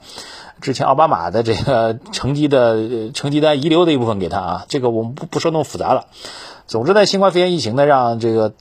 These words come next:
特朗普这个经济成绩呢一落千丈啊，这个失业问题啊，经济增长的问题啊，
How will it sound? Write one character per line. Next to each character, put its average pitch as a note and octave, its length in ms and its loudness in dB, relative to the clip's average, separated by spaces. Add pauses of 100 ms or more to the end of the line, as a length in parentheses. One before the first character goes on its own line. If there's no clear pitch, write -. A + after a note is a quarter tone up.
(160)
特 E3 140 2
朗 D#3 140 2
普 G2+ 180 -2
这 G#2+ 160 -2
个 A2 100 2
经 C#3+ 220 -4
济 C#3 100 2
成 A2 240 -6
绩 C3 80 -2
呢 G2+ 400 0 (400)
一 D3 140 -2
落 E3 120 6
千 D#3+ 200 -2
丈 D3+ 100 4
啊， F#2 400 -6
这 A#2+ 100 -4
个 A2+ 120 0
失 - 180 -2
业 C3+ 140 4
问 A2+ 200 0
题 F2+ 220 -8
啊， G#2 220 -4
经 C3 180 -4
济 B2 100 -2
增 C3 160 -2
长 F#2+ 140 -2
的 G2 80 -6
问 G#2+ 160 -4
题 F#2 200 -10
啊， F2+ 260 -8